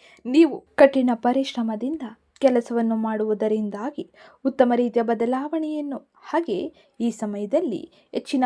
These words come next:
ಗೌರವ ಮನ್ನಣೆಯನ್ನು ಪಡೆಯಬಹುದಾಗಿರಲಿದೆ. ಶನಿಯ ಪ್ರಭಾವವು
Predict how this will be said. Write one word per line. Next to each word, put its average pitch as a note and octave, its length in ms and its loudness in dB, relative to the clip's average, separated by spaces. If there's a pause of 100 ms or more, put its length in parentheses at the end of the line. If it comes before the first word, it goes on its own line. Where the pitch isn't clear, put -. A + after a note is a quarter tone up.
(120)
ಗೌರವ A#3+ 420 2 (120)
ಮನ್ನಣೆಯನ್ನು D#4 720 -4 (140)
ಪಡೆಯಬಹುದಾಗಿರಲಿದೆ. G3 1160 -12 (580)
ಶನಿಯ A3 360 0
ಪ್ರಭಾವವು A3+ 720 -4